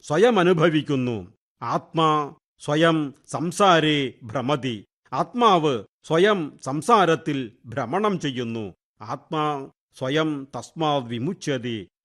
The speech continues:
ആത്മാവ് സ്വയം എല്ലാ ഭ്രമങ്ങളിൽ നിന്നും വിമുക്തി നേടുന്നു. മനുഷ്യൻ ഒരു സാമൂഹ്യ ജീവിയാണ്.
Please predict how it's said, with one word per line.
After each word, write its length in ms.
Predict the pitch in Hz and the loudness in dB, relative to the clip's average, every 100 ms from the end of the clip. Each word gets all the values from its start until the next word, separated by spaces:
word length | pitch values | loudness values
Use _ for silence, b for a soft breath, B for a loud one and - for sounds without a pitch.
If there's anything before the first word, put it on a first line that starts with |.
| 123 | -6
ആത്മാവ് 720 | 143 139 160 156 147 151 156 - _ | -6 -2 0 2 0 -6 -12 -20 _
സ്വയം 440 | - 160 208 135 92 _ _ | -2 2 2 2 -6 _ _
എല്ലാ 340 | 120 131 165 208 | -10 0 2 2
ഭ്രമങ്ങളിൽ 640 | 170 156 196 240 202 175 | 2 2 2 4 6 6
നിന്നും 420 | 165 151 147 135 - b 120 | 4 2 2 -2 -6 b -6
വിമുക്തി 380 | 123 165 - | -4 -4 2
നേടുന്നു. 480 | 170 139 123 117 90 85 _ _ _ _ | 2 2 -2 -6 -12 -18 _ _ _ _
മനുഷ്യൻ 580 | 143 180 262 254 262 220 - _ _ | -2 0 0 0 -4 -6 -16 _ _
ഒരു 120 | 208 | -2
സാമൂഹ്യ 560 | 240 175 180 233 277 220 | 2 4 4 6 4 6
ജീവിയാണ്. 720 | 196 202 180 165 135 104 90 | 4 2 2 2 2 -2 -8